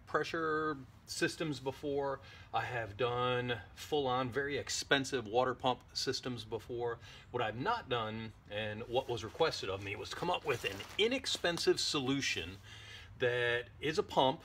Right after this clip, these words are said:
can pump uphill fifteen foot, will shut itself on and off at, wi-, uh, from a garden hose. So when you're watering, it comes on. When you're not watering, it goes off,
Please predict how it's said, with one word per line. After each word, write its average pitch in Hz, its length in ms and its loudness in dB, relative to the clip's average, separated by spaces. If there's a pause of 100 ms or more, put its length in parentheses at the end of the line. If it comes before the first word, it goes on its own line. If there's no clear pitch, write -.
(180)
can 117 180 -4
pump 131 340 -2
uphill 156 520 6
fifteen 175 560 -4
foot, 107 360 -2 (460)
will 131 180 2
shut - 420 0
itself 151 580 2
on 147 220 6
and 165 120 0
off 143 460 0 (460)
at, 120 400 2 (180)
wi-, 135 400 2
uh, 113 140 -6
from 143 240 2
a 131 40 2
garden 135 300 6
hose. 98 260 -6
So 98 300 2
when 101 200 -4
you're 98 100 -4
watering, 123 540 4
it 101 140 -8
comes 110 220 -2
on. 131 380 6 (340)
When 107 540 -2
you're 101 120 -2
not 120 200 4
watering, 113 300 2
it 104 60 -8
goes 104 220 0
off, 113 380 0